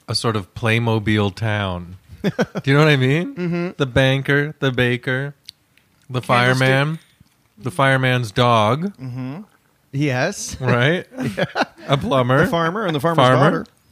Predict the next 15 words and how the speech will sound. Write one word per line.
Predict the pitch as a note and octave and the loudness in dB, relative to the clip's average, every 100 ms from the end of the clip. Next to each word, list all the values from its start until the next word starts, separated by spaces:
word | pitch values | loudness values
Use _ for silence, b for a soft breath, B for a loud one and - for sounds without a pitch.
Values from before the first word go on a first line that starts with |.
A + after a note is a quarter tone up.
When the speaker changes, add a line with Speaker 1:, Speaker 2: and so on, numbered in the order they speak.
| _ | _
Speaker 1:
Farmer's | C3 A2+ A#3 | -4 0 0
Speaker 3:
Oh, | G#3+ | 2
I | F3 | 2
Speaker 1:
fucking | F3 A3+ | 2 0
Speaker 3:
would | A3 | -4
love | B3+ D4 D#4 D#4 | -8 -6 -4 -4
it | C#4+ | -6
if | C4+ A3 | -8 -6
the | A#3+ | -8
farming | B3+ B3+ B3+ A#3 A3 | -2 0 0 0 -2
community | A3 G#3 G3 F3+ | -2 -2 0 -2
listened | E3+ F#3+ F#3 | -4 -6 -8
to | F3+ | -8
Evil | F3+ D#3 D3 | -8 -6 -6
Men. | C3+ C3+ - | -8 -10 -16